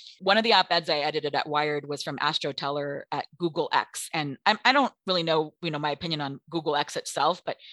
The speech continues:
he did a piece for me about how it's easier to think big. So, like, the framework he used was if you have a big problem, like, if you identify a big problem, and then you also identify a big solution,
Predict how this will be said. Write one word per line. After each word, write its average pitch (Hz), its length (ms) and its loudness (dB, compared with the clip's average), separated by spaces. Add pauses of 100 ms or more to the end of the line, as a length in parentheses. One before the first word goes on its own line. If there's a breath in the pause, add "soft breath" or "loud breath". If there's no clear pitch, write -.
(220 loud breath)
he 202 120 0
did 233 160 6
a 254 180 4
piece 190 280 -6
for 160 100 -4
me 143 180 -6
about 139 300 -2
how 156 160 2
it's - 220 -6
easier 170 240 -2
to 151 100 0
think 143 300 -6
big. 120 220 -4 (220)
So, 180 120 0
like, 165 140 -2
the 170 60 0
framework 285 380 4
he 226 80 -4
used 165 240 0
was 156 140 -4
if 160 120 -6
you 156 120 -8
have 208 260 4 (580 soft breath)
a - 80 2
big 170 300 0
problem, - 540 -6
like, 156 120 -6
if 156 80 -12
you 160 80 0
identify 185 380 4
a 175 80 6
big 147 240 -4
problem, - 540 -10 (360)
and 170 100 0
then 170 100 4
you 170 180 0
also 233 240 8
identify 165 440 4
a 147 80 -2
big 147 240 0
solution, 240 760 0